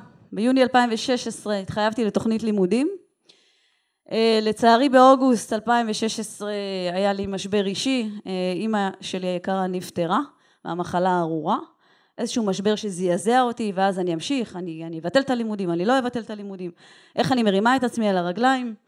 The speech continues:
ובאוקטובר אלפיים ושש עשרה, כמו שאתם מבינים, הלכתי בכל הכוח, לא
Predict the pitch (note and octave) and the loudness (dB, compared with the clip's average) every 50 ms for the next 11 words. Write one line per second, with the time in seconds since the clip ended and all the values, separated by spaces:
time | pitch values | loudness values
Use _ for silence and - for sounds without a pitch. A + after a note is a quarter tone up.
0 | _ - _ _ _ - G#3+ G#3 A#3+ A#3+ A#3+ - D4 D4 D4+ D4+ C#4 B3+ - C4+ | _ -20 _ _ _ -12 -6 -4 -4 -4 2 4 4 6 6 4 2 4 6 4
1 | C4+ B3+ A#3 A3+ C4 B3 A#3+ B3 - A3+ A3+ - A#3+ A3+ - - A3 G#3 G3+ F#3 | 6 6 4 2 2 0 0 -2 -4 -6 -4 -2 -2 -2 0 0 0 0 2 0
2 | G#3 G#3+ G#3 G3+ G3 G3 - - F#3+ A3+ A3+ - - B3 G3+ G3+ - A3+ A3 G#3 | -2 -2 -2 -4 -4 -6 -6 0 2 2 2 2 2 -2 -2 0 0 2 0 2
3 | G3+ - G#3 G3 F#3+ - - G#3 | 4 6 6 6 6 4 0 -4